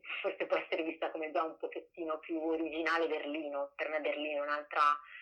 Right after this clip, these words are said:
eh, capitale con talmente tanta storia, talmente tanta importanza che sì, è mainstream, ma mi piace sempre, sono tornata molte volte. Quindi sì,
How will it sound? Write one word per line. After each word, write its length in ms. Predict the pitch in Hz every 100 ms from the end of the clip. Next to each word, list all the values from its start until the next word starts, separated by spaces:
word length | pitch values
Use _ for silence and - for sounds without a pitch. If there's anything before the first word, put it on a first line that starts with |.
| - -
eh, 460 | - - 65 - - _ _ _ -
capitale 840 | - 156 160 147 151 147 147 147 -
con 180 | 165 147
talmente 440 | 151 160 185 185
tanta 320 | 180 165 160 - -
storia, 340 | - 160 151
talmente 360 | 151 151 156 160
tanta 260 | 156 147
importanza 680 | 160 - 160 - 151 147 160
che 360 | - 151 147 -
sì, 80 | 165
è 60 |
mainstream, 540 | 147 143 - - 165 156
ma 320 | 151 147 151
mi 100 | 165
piace 360 | 160 - - 165
sempre, 300 | 151 151 156 -
sono 180 | 151 -
tornata 340 | 165 151 160
molte 280 | 156 156 165
volte. 520 | 160 151 156 - 156 - - _ _ _ _ _ _ _ - -
Quindi 440 | 151 147 147 143 139
sì, 200 | -